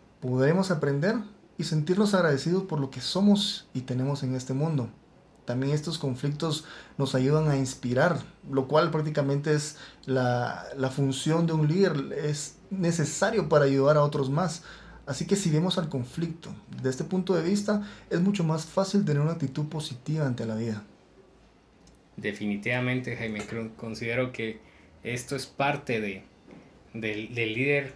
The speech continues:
Speaker 2: de cualquier líder en cualquier campo. Un líder debe aprender a tener carácter, creo yo, integridad y, y tener esa compostura,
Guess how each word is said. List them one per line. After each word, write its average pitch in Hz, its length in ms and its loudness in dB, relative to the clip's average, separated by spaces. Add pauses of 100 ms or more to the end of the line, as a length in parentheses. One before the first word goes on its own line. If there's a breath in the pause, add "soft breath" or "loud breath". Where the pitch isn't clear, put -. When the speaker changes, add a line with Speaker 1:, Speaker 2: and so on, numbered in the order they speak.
Speaker 2:
de 113 120 -6
cualquier 131 360 -4
líder 156 420 -2
en 110 120 -4
cualquier 113 440 -4
campo. 110 320 -6 (320)
Un 113 160 -8
líder 127 320 0
debe 113 200 0
aprender 117 720 -2 (580 loud breath)
a 104 360 0
tener 110 400 -6
carácter, 110 760 0
creo 110 260 -6
yo, 120 300 -4
integridad 104 840 -6 (320 loud breath)
y, 107 440 -6
y 120 80 -8
tener 113 240 -2
esa 151 260 0
compostura, 131 920 0